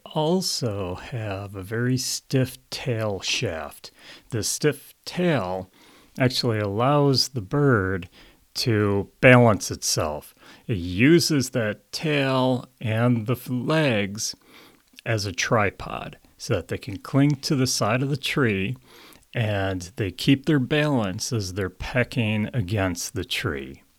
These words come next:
Most woodpeckers don't migrate, although there are a few, like the sapsucker, who do.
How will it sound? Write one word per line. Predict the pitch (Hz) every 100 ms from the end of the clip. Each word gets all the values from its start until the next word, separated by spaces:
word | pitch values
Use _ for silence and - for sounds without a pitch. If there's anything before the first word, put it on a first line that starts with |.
| _ _ _
Most | 135 147 139 143
woodpeckers | 143 131 - 143 - 143 135 107
don't | 82 - 113 143 -
migrate, | 135 120 107 101 92 82 101 - _ - - -
although | 117 107 104
there | 98 92
are | 107 135
a | 156
few, | - 175 120 113
like | 110 -
the | 131
sapsucker, | - 98 98 - - 85 - 90
who | - 113
do. | 107 139 95